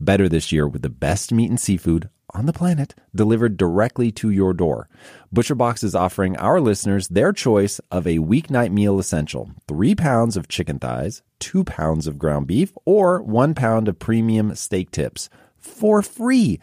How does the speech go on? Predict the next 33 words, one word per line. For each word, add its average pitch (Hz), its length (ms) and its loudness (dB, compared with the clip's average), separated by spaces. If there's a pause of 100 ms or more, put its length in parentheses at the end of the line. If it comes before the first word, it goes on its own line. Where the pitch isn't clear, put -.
(380)
in 120 240 2
every 180 320 0
order 98 400 2
for - 300 -4
a 165 80 2
whole 214 580 0
year. 139 480 0 (300)
Plus, 151 420 -2 (260)
get - 200 -4
twenty 143 340 0
dollars 117 320 2
off 92 220 2
your 87 80 -2
first - 340 -4
order. 64 340 0 (600)
Sign 117 600 -2
up 107 260 -2
today 107 720 0
at 80 200 -6
butcherbox 117 720 -2
dot 117 240 0
com 95 320 0
slash 104 400 -2
impact 98 560 0 (320)
and 92 200 0
use 131 320 4
code 127 280 2
impact 90 520 -2
to 80 100 -6
choose 90 360 0
your 73 140 -4
free 123 380 0
offer 80 420 0